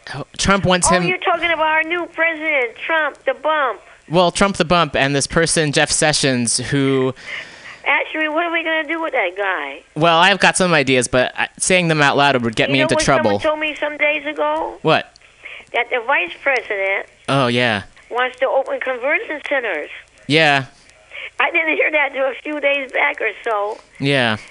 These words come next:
Speaker 2: This is a new one on me, that our vice president wants to open centers to convert gay people into straight people.
Speaker 1: Yeah, that doesn't work.
Speaker 2: Now,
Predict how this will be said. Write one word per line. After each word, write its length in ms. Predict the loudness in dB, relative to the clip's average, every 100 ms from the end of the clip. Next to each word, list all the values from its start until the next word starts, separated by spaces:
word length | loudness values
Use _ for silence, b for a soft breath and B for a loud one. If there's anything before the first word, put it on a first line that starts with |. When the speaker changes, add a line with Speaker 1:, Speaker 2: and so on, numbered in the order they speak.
| -12
Speaker 2:
This 220 | -6 -4
is 100 | -4
a 100 | -4
new 180 | -4 -2
one 180 | -2 0
on 180 | 0 0
me, 400 | -4 -4 -4 -8 -14 B B B _ -6
that 160 | -2 0
our 160 | -2 -4
vice 300 | -4 -4 -4 -4
president 560 | -2 -2 -2 -4 -4 -8 B B B B
wants 260 | -4 -4 -2
to 60 | -2
open 300 | -2 -4 -12 -4
centers 440 | -2 0 -2 -2 -8
to 80 | -12
convert 640 | -6 -6 -4 -2 -2 -4 _ B B B
gay 200 | -2 -2 -2 -4
people 260 | -4 -2 -2
into 180 | -4
straight 420 | -4 -2 -2 -2 -4
people. 580 | -4 -2 -2 -2 -2 0
Speaker 1:
Yeah, 320 | 2 4 2
that 160 | 2
doesn't 240 | 0 -2 -2
work. 320 | -2 -4 -8 -10 B B B -4
Speaker 2:
Now, 240 | -2 -2